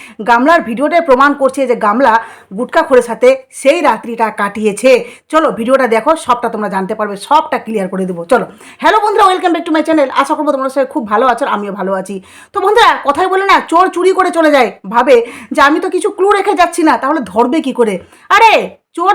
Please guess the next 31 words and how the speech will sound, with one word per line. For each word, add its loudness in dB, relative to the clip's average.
ধরার 2
জন্য 0
পুলিশ 0
আছে -8
তো, 2
পুলিশের -2
উপরে -2
সিআইডি, 0
সিআইডি 2
আছে -6
তো, 2
তাহলে -2
চিন্তা 2
করছিস -6
কেন? 2
আমরা 2
আছি -4
তো -4
তোর 4
সমস্ত -2
চোর 4
চালাকি 0
সবটা -2
ধরার -2
জন্য। -6
তো -6
চলো 2
বন্ধুরা, 4
ভিডিওটা 0
প্লিজ 2
ফুল 0